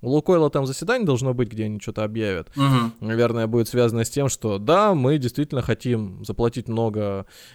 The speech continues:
Speaker 1: э, дивидендов, но просто потому, что у нас, э, этот, э,
Speaker 2: Доход
Speaker 1: накопилось много
Speaker 2: большой.
Speaker 1: прибыли.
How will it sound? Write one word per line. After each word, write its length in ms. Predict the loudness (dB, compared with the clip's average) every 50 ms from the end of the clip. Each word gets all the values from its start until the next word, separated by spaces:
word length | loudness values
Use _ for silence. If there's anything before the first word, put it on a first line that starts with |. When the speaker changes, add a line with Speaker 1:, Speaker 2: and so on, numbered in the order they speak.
| -16 -10
Speaker 1:
э, 100 | -10 -8
дивидендов, 580 | -6 -6 -4 0 0 0 2 2 0 0 0
но 200 | 0 2 2 2
просто 240 | 2 2 0 0 0
потому, 280 | -2 0 0 0 0 -2
что 180 | -2 -2 -2
у 40 | -2
нас, 380 | 0 0 0 0 -2 -4 -8 -6
э, 580 | -6 -4 -4 -4 -4 -6 -6 -6 -6 -8 -8 -10
этот, 280 | -10 -12 -16 -18 _ -18
э, 320 | -16 -16 -14 -14 -16 -16 -16 -18 -18 -18 -18 -18 -18 -18 -18 -10 -4
Speaker 2:
Доход 220 | 0 0 2 2 2
Speaker 1:
накопилось 340 | 2 4 4 4 4 4 4
много 140 | 2 4 4
Speaker 2:
большой. 80 | 2
Speaker 1:
прибыли. 360 | 0 -2 -4 -4 -6 -8 -8